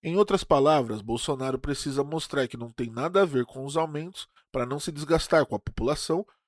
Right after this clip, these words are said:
mas ao mesmo tempo precisa garantir o lucro dos acionistas, mantendo o P P I e avançando ainda mais na privatização da estatal.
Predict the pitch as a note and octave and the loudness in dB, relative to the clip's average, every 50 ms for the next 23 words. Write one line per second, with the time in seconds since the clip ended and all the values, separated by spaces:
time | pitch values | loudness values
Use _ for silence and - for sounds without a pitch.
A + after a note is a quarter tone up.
0 | _ _ - A#3 A#3 A3+ A#3+ A3+ A3+ A3+ A#3 A3+ A3 A3+ A3 G#3 - - G#3+ G#3 | _ _ 0 0 2 4 2 2 2 0 -4 -4 -4 -8 -10 -6 -4 -4 -4 -4
1 | G#3 - - G#3 - - A3 G3+ G#3 G#3+ G#3+ G#3+ G#3+ G#3 F#3+ - A3 G#3+ G#3 G3+ | -6 -8 -10 -8 0 2 2 4 4 4 2 2 0 -2 -4 -2 -2 0 0 0
2 | F#3+ F#3+ G3 - A3 F#3 G3+ F#3 G3 G3 - - A3 G#3+ G3 D#3+ C#3 - - - | 0 0 0 -2 -4 -6 0 2 4 2 4 2 0 -2 -2 -4 -6 -6 -8 -10
3 | - - _ _ _ - - _ _ - F#3+ F3+ E3 C#3+ _ - B2+ B2 A#2 A#2 | -10 -12 _ _ _ -20 -20 _ _ -4 -2 -2 -2 -4 _ -2 -2 -2 -2 -4
4 | A2+ - - C#3 D3 - E3 D#3+ D3+ D3 F3+ A#3+ C#4 _ _ _ - A#3 A3+ A3 | -4 -2 -2 -2 0 2 2 2 4 2 2 0 -4 _ _ _ 0 4 4 4
5 | A3 G#3 A3 A3 G#3+ - - G#3 G3 G#3 G#3 G#3 G#3 G#3 G3+ F3+ E3 D#3+ D#3+ D#3+ | 4 4 0 -4 -6 -4 -4 -2 -2 -2 -2 -2 -2 -2 -2 0 0 0 0 0
6 | F3 E3 - G3+ G3+ F3+ G3+ F#3+ - - F3+ F3 - - - D3+ D3+ D#3+ D3+ - | -2 -4 -4 -2 0 2 2 0 0 0 -2 -2 -2 -4 -6 -4 -4 -4 -4 -2
7 | - E3+ E3+ _ - - - - | -2 -4 -4 _ -6 -8 -8 -10